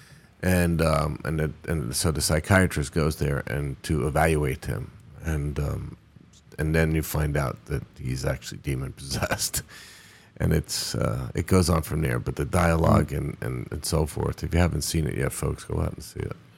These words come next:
Speaker 2: Well, and that's what you go, we end there because you think about what Doctor Dozier was saying,
Speaker 1: Mm-hmm.
Speaker 2: that there's a spirit behind this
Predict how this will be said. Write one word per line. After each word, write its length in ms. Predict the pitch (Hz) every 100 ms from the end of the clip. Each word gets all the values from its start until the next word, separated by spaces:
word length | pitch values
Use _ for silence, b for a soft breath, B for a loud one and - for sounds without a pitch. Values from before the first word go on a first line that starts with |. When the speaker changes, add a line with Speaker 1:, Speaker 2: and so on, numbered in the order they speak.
| b b b -
Speaker 2:
Well, 240 | 127 120
and 100 | 113
that's 260 | 127 135 -
what 160 | 131 - - - _ -
you 100 | 110
go, 300 | 107 117 113 - 120
we 180 | 107 110
end 260 | 123 127
there 240 | 110 127 131
because 320 | 104 95 101
you 80 | 101
think 220 | - 143
about 240 | 117 101
what 160 | 104 101
Doctor 380 | 104 104 - 98
Dozier 380 | 104 107 110 104
was 160 | 98
saying, 440 | - 120 117 92 - -
Speaker 1:
Mm-hmm. 280 | 85 82 82 82 -
Speaker 2:
that 140 | 113 107
there's 240 | 127 110
a 40 | 110
spirit 680 | - - - 127 123 107 98
behind 460 | 104 87 87 73
this 420 | 60 53 - -